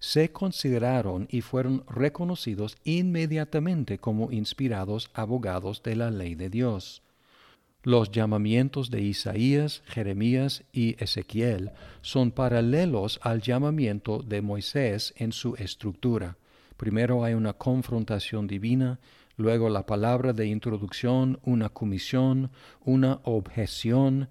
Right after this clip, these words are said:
un consuelo y luego una señal. Así que estos profetas se presentan como seguidores en el mismo patrón de Moisés, promulgando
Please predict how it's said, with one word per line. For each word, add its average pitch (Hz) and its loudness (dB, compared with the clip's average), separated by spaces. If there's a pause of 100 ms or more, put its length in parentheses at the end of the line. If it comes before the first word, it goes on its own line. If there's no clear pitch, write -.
(420)
un 127 2
consuelo 131 0 (220)
y 113 -2
luego 107 0
una 120 0
señal. 92 -6 (440)
Así 143 -2
que 131 0
estos 160 -4 (340)
profetas 110 -2 (160)
se - 0
presentan 113 -2 (200)
como 127 0
seguidores 120 -2
en 113 -4
el 110 -2
mismo 120 -2
patrón 107 -2 (180)
de 107 -2
Moisés, 95 -4 (340)
promulgando 123 0